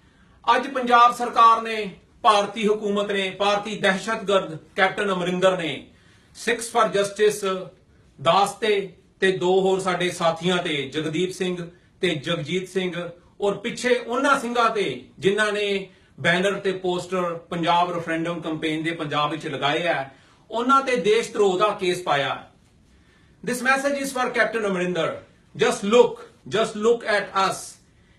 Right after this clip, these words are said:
and just remember one thing। ਜਿਨ੍ਹਾਂ ਨੇ ਆਪਣੀ ਜਾਨ ਔਰ ਆਪਣਾ ਸੀਸ ਗੁਰੂ ਦੇ ਹਵਾਲੇ ਕੀਤਾ ਹੋਵੇ ਤੇ ਉਹਨਾਂ ਤੇ ਇਹੋ ਜਿਹੇ ਕੇਸ ਪਾ ਕੇ ਡਰਾਉਣ ਦੀ ਕੋਸ਼ਿਸ਼ ਕਰਨ ਦਾ ਕੋਈ ਫਾਇਦਾ ਨਹੀਂ ਹੋਣਾ।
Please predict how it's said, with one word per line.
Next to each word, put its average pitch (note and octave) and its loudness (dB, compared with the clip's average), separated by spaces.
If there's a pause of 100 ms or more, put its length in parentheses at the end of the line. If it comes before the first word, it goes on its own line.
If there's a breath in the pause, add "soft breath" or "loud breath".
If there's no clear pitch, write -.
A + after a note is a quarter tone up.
(200 soft breath)
and E3 -4
just G3+ -2
remember G3 0
one E3+ -4 (100)
thing। C3 -4 (680 soft breath)
ਜਿਨ੍ਹਾਂ A3 -2
ਨੇ G#3+ -4 (260)
ਆਪਣੀ G#3+ 0
ਜਾਨ F3 0 (340)
ਔਰ F#3+ 2
ਆਪਣਾ F#3+ 0
ਸੀਸ F3+ -4 (520 soft breath)
ਗੁਰੂ G#3+ 2
ਦੇ A3+ 4
ਹਵਾਲੇ G3+ 2
ਕੀਤਾ G3+ 0
ਹੋਵੇ F3 -2 (260 soft breath)
ਤੇ A3+ -4
ਉਹਨਾਂ C#4 0
ਤੇ C#4+ -2
ਇਹੋ A#3 4
ਜਿਹੇ A#3 2
ਕੇਸ G#3 2
ਪਾ F#3+ 4
ਕੇ F3+ -2 (100)
ਡਰਾਉਣ F3+ 0
ਦੀ F#3+ -2
ਕੋਸ਼ਿਸ਼ F3 -4
ਕਰਨ E3 0
ਦਾ F3 -2
ਕੋਈ F3 -4
ਫਾਇਦਾ D#3 0
ਨਹੀਂ E3+ 0
ਹੋਣਾ। C3+ -4